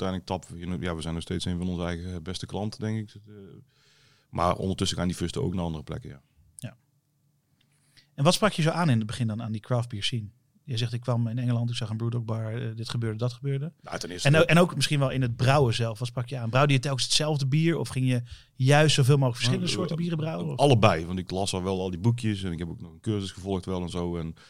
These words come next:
Speaker 1: wordt altijd natuurlijk gezegd van, "Ja, probeer eerst maar eens hetzelfde bier twee keer te brouwen." Nou, dat heb ik altijd gedacht van, "Oké, dat moet ik dan wel kunnen." Ik bedoel, het is al, je kunt wel elke week iets anders brouwen, maar het is ook goed om te kijken om een recept te ontwikkelen. Dus, maar ik, maar het creatieve sprak me er wel heel erg aan. Ik was natuurlijk gewoon iemand die uit de muziekwereld kwam, dus uiteindelijk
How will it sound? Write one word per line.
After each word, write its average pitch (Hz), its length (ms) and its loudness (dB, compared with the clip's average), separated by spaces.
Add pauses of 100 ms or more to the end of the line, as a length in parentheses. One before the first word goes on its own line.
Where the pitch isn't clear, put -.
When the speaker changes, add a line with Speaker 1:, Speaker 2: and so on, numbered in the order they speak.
(260)
Speaker 1:
wordt - 140 -12
altijd 87 220 -4
natuurlijk - 280 -8
gezegd 85 180 -8
van, 78 140 -10
"Ja, 87 200 -6
probeer 87 360 -8
eerst 110 220 -6
maar 95 120 -8
eens 92 100 -10
hetzelfde 98 380 -6
bier 101 180 -4
twee 104 200 -2
keer 104 120 -6
te 95 80 -8
brouwen." 90 320 0
Nou, - 120 -12 (100)
dat - 160 -16
heb 85 80 -6
ik 87 100 -4
altijd 95 200 -2
gedacht 87 220 -2
van, 98 120 -8
"Oké, 85 220 -8 (340)
dat 87 120 -10
moet 95 100 -4
ik 95 100 -4
dan 98 140 4
wel 110 140 10
kunnen." 117 280 8
Ik 82 60 -4
bedoel, 85 160 -6
het 82 100 -8
is 90 60 -6
al, 95 200 -2
je 92 100 -8
kunt 90 200 -10
wel 87 100 -4
elke 92 180 -2
week 92 100 0
iets 92 120 -4
anders 98 220 0
brouwen, 104 220 2
maar 107 120 0
het 87 80 -8
is 101 60 -4
ook - 60 -8
goed 117 120 0
om 110 60 -2
te 104 80 -6
kijken 104 340 -2
om 104 80 -2
een 107 80 0
recept 117 280 -2
te 92 80 -8
ontwikkelen. 92 420 -4
Dus, 98 180 -4 (640)
maar 101 140 8
ik, 120 200 6
maar 104 140 0
het - 180 -4
creatieve 123 440 8
sprak 92 240 -2
me 101 80 -2 (120)
er 104 60 8
wel 107 160 6
heel 117 280 4
erg 120 180 6
aan. 104 200 6
Ik 85 80 -4
was 90 160 -4
natuurlijk 95 260 -6
gewoon 95 160 -4
iemand 95 200 -2
die 104 80 -4
uit 98 100 -2
de 98 60 -2
muziekwereld 95 500 -2
kwam, 90 240 -4
dus 101 100 -2
uiteindelijk 87 420 -8